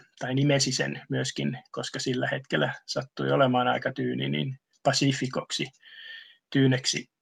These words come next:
mereksi. Ja tietysti kuvaava tarina kertoo, että Balboa käveli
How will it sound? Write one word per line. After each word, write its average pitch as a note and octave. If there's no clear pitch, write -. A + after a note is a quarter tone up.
mereksi. B2+
Ja B2+
tietysti -
kuvaava C#3
tarina C#3+
kertoo, C#3
että C3
Balboa C3
käveli C3